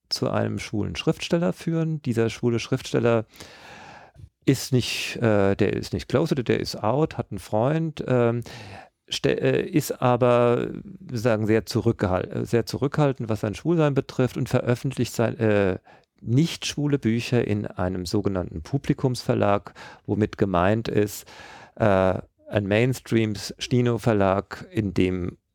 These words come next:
Homosexualität eigentlich keine Rolle spielt und thematisch eigentlich nicht weiter vorkommt. Das Ganze spielt in Köln, äh, gro-,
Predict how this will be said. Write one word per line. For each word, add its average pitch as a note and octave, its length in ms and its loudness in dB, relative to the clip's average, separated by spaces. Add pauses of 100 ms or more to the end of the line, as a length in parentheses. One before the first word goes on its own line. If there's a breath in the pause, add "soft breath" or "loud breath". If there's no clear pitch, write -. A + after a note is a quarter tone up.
Homosexualität F#2 1000 0
eigentlich F2+ 360 0
keine F#2 260 -2
Rolle G2 280 2
spielt G#2+ 600 0
und F2+ 520 -6 (420)
thematisch F2+ 580 2
eigentlich F2 400 -2
nicht G#2+ 160 -4
weiter G2 240 2
vorkommt. - 540 -4 (1900 loud breath)
Das - 160 0
Ganze C#3+ 280 4
spielt A#2 280 0
in G2 160 -4
Köln, G3+ 640 2 (440)
äh, B2 440 2 (880)
gro-, - 220 -10